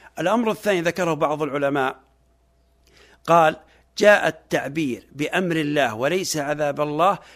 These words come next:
لأن موضوع الآية وما بعدها هو إثبات التوحيد، بأن الله هو سبحانه الخالق لا إله غيره، فناسب ذلك بيان أن العذاب لا يكون إلا بأمر، بأمر الله، لأن الانفراد بالأمر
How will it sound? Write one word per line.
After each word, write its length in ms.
لأن 600
موضوع 460
الآية 560
وما 420
بعدها 600
هو 180
إثبات 420
التوحيد، 560
بأن 320
الله 520
هو 240
سبحانه 560
الخالق 460
لا 280
إله 360
غيره، 420
فناسب 640
ذلك 540
بيان 500
أن 240
العذاب 440
لا 80
يكون 260
إلا 140
بأمر، 400
بأمر 340
الله، 340
لأن 520
الانفراد 840
بالأمر 560